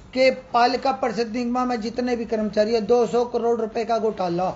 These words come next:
ठेकेदार और अधिकारी कर रहे हैं। सत्रह के अंदर सीएम के प्रधान सचिव आर के खुल्लर के साथ मीटिंग की गई थी, बेकायदा उस मीटिंग का लेटर है हमारे पास।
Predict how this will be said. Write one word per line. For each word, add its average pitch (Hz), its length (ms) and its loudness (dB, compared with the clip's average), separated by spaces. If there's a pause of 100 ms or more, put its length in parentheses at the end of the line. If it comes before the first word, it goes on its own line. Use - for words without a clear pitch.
(580)
ठेकेदार 226 460 2
और 226 80 0
अधिकारी 196 540 -2
कर 156 180 -8
रहे 165 140 -6
हैं। 139 160 -12 (1700)
सत्रह 226 440 2
के 294 140 0
अंदर 285 360 4 (880)
सीएम 269 320 0
के 294 120 4
प्रधान 240 420 2
सचिव 226 400 -2
आर 233 140 2
के 240 160 -2
खुल्लर 240 340 -2
के 233 140 -2
साथ 214 280 0
मीटिंग 220 380 -4
की 208 160 -4
गई 175 180 -4
थी, 151 180 -10 (640)
बेकायदा 247 360 2
उस 233 120 0
मीटिंग 240 360 -4
का 240 80 0
लेटर 220 320 2
है - 20 6
हमारे 185 280 0
पास। 151 300 -6